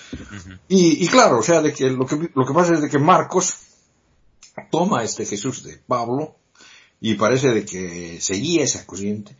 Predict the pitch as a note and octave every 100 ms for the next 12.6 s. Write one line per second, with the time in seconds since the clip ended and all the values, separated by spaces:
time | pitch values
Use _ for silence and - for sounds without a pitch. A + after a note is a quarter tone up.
0 | _ _ _ _ - G3 C4+ C4+ B3 C4
1 | A#3+ D3 - E4+ E4 F3+ E4+ F4+ E3+ E3+
2 | A#3+ A#3 C#3+ G2 - G#3+ - - - -
3 | _ _ _ _ - C#3+ D#3 D#3+ - D4+
4 | D4 - D3 D3+ E3+ - C3+ - E3 -
5 | F3 F#3+ - A#2+ C3+ F#3 G#2 - - -
6 | B2 - - - - A2+ A2 A2+ B2+ A#2
7 | D3 G#3 G3+ - G2+ F2+ G2 - D#3+ -
8 | C#3+ D3 C#3 D3 F3 C#3+ A2 B2 C3+ _
9 | - - G#2 G2 D3 C3+ G#2 F2+ F#2 D3+
10 | G2 C2+ _ - - A#2+ - - F2+ F2
11 | G2+ - F#2 D#2+ F2+ A2 F#2+ - - G#2
12 | - - G#2+ - F2